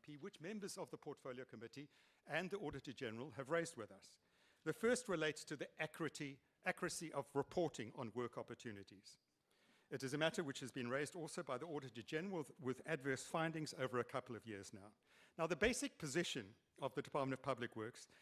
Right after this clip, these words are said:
is that our Director General, okay, can't possibly be the accounting officer for every single work opportunity scattered through all municipalities in South Africa, scattered through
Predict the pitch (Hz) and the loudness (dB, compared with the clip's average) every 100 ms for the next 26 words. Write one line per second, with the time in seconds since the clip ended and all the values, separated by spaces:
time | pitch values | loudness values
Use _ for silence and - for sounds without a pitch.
0 | - - 151 175 180 214 247 240 185 165 | -18 -4 2 2 6 6 8 6 6 4
1 | - 123 156 147 160 113 98 143 127 117 | 0 -2 2 4 2 -2 -6 -12 -8 -6
2 | - 95 113 _ - - - 233 262 - | -6 -8 -8 _ -20 -20 -2 2 2 0
3 | - 214 - 175 160 147 143 156 151 - | 6 6 8 4 2 2 0 0 -4 -6
4 | - 175 180 160 165 160 151 143 - 117 | -4 -2 -2 -4 0 0 2 2 2 -2
5 | 143 - _ _ _ _ - 170 196 196 | -4 -10 _ _ _ _ 2 4 6 6
6 | 165 180 - 165 160 143 143 147 - _ | 4 0 0 0 2 4 4 2 -8 _
7 | _ 131 156 165 185 - 143 - 175 160 | _ 8 8 8 4 0 -2 6 6 6
8 | 143 123 117 131 _ - - 180 170 170 | 4 0 -4 -8 _ -8 2 4 4 0
9 | - - 147 139 - 233 247 233 180 165 | -2 -2 -2 -2 4 10 10 10 6 4
10 | - 139 131 127 123 113 113 123 113 113 | 2 2 2 2 -2 -6 -6 -4 -4 -6
11 | - 113 120 - 151 143 143 - 127 | -8 -10 -8 -2 -2 -2 -8 -8 -8